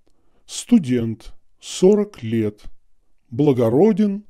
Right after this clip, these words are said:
безвозмездно помогает своему больному отцу.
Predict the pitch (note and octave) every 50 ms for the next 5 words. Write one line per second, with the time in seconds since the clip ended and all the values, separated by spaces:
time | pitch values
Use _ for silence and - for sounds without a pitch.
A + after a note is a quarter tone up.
0 | - _ _ - _ _ _ _ - A#2+ B2 F3 F3 D3 - - A#2+ D3+ D3 A#2+
1 | G#2+ F#2+ G2+ A#2 A#2 C3 D#3 F#3+ G3 D#3+ - - C#3 C3+ A#2+ - C3 B2 A#2 A#2
2 | A2+ G2+ C#3+ F#3+ G#3 A3+ A3 G3+ - - - - B2 C#3 C3+ B2+ B2+ B2 B2 A2
3 | A2 A2 G#2 G2+ G2+ G2+ B2+ D#3 E3+ E3 D#3 D3+ - _ _ C3+ A#2+ A#2 - -
4 | - - - A2+ G2+ E2